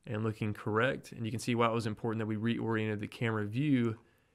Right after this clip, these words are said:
in this perspective so we could constantly see the area we wanted to replace. Again, that's because the mask tracker needed to see it. So this is looking really good.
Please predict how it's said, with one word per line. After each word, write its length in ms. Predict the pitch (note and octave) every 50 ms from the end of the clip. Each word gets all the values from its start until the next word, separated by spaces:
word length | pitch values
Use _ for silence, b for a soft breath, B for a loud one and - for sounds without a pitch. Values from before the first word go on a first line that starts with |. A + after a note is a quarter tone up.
| b b b _
in 80 | A#2 A#2
this 120 | A#2 -
perspective 520 | - - G#2+ - - A#2+ A2 G2+ A#2 G2+ -
so 140 | - A2+
we 60 | A2 G#2
could 160 | A2 - -
constantly 500 | - B2 A2 G#2+ - - A2+ A2+ A2 G#2
see 200 | - - A#2 A2
the 120 | G#2+ G#2+
area 260 | A2 G#2+ G#2+ G#2+ G#2
we 60 | G#2+ G#2+
wanted 220 | G#2+ G#2+ G#2+ G2+
to 80 | G2+ G2+
replace. 640 | G2 - - - C3 C3 C3+ C3+ A#2+ - - - b b b b b b b b b _ -
Again, 220 | A2+ A2+ A2+ G#2+
that's 160 | G#2+ G#2+ -
because 360 | - G#2+ - - A2 G#2 G2+ G#2
the 100 | G#2 G#2
mask 340 | G#2 G#2 G2+ G2+ G2+ -
tracker 300 | - A2+ G#2+ G2+ - -
needed 240 | G2+ G#2 G2+ G2 E2
to 60 | -
see 240 | - - - D3+ E3+
it. 260 | F#3+ G3+ - - - - _ _ _ _ _ _ _ _ _ _ _ _ _ _ _ _ _ _ _ _ _
So 140 | - - B2
this 120 | A#2+ G#2+
is 60 | A2+
looking 240 | A#2 A#2 G#2 A2 G#2+
really 200 | A2 A2 G#2 G#2
good. 360 | - C3 D3+ F#3 G#3 G#3+ G#3